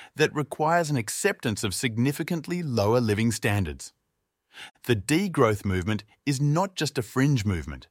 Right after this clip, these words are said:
It is gaining attention worldwide, has international conferences dedicated to it, and tenured academics are supporting or contemplating degrowth.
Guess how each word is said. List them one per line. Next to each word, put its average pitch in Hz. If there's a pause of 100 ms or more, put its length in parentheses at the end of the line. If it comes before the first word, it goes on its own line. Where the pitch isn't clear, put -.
(420)
It 131
is 113
gaining 147
attention 123
worldwide, 107 (300)
has 110
international 135
conferences 104
dedicated 104
to 92
it, 98 (360)
and 104
tenured 175
academics 104
are 101
supporting 151
or 175
contemplating 107
degrowth. 98